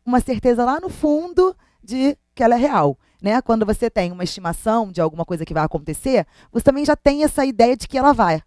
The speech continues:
acontecer. Então, por isso que você usa o futuro. Vamos ver os exemplos. Mañana saldrá las notas finales.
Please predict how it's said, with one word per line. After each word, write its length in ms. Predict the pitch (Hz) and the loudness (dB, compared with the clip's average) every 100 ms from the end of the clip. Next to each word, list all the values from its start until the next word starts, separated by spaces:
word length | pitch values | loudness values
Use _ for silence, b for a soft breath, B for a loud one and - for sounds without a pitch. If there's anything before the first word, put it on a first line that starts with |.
| - | -6
acontecer. 540 | 185 196 196 165 139 _ _ 180 | -4 -2 -2 -2 -6 _ _ -4
Então, 160 | 202 | -4
por 160 | - 226 | -2 -2
isso 140 | 233 | -4
que 60 | 254 | -2
você 260 | 240 294 | -2 2
usa 380 | 247 208 202 269 _ - | 0 0 -2 -4 _ -6
o 200 | 240 254 | -6 -8
futuro. 460 | - 285 - 147 127 _ _ - | -6 -4 -2 -4 -6 _ _ -4
Vamos 180 | 220 | 2
ver 80 | 240 | 4
os 80 | 240 | 6
exemplos. 500 | 247 196 - - - - _ _ _ _ _ _ _ _ _ | 4 2 -8 -18 -18 -20 _ _ _ _ _ _ _ _ _
Mañana 640 | - 240 233 226 254 311 - _ | -2 0 2 2 2 -2 -4 _
saldrá 720 | - - 254 240 226 226 262 - | -12 -2 0 0 2 2 0 -2
las 260 | 240 240 226 | 0 0 2
notas 560 | 220 240 - 277 - | 0 0 2 0 0
finales. 720 | - 285 233 151 139 127 - | -2 0 0 -2 -6 -8 -14